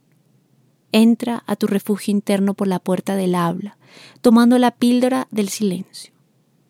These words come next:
A través de sus cualidades podrás escuchar esa melodía cálida, dichosa y pacífica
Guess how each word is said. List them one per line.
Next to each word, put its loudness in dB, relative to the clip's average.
A 2
través 4
de 2
sus 0
cualidades -2
podrás 2
escuchar -4
esa 0
melodía 2
cálida, 0
dichosa 0
y -4
pacífica -4